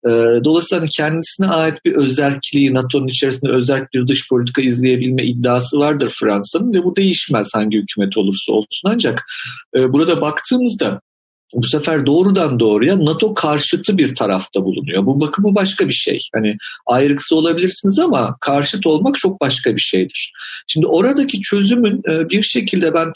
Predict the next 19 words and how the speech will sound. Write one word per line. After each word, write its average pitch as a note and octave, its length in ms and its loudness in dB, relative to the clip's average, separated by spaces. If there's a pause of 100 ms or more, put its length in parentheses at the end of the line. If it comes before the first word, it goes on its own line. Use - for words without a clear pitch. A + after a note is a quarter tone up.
Türkiye F#3 260 -2
tarafından F3 720 -2
da, F#3+ 160 -2 (360)
e, B2+ 60 2
Amerika'yı, C3+ 1000 0 (540)
İngiltere'yi, B2+ 880 2
İspanya'yı, E3 840 0
İtalya'yı B2+ 640 0
içerecek G#2 600 0
geniş D#3 380 0
bir C#3+ 60 2
çözüm B2+ 500 0
olarak, G2 420 0
e, G2 260 2
tahayyül A2+ 460 0
edildiği G#2+ 540 2
kanaatindeyim. G3 840 0 (320)
Ancak G3 400 0
şöyle, E3 580 0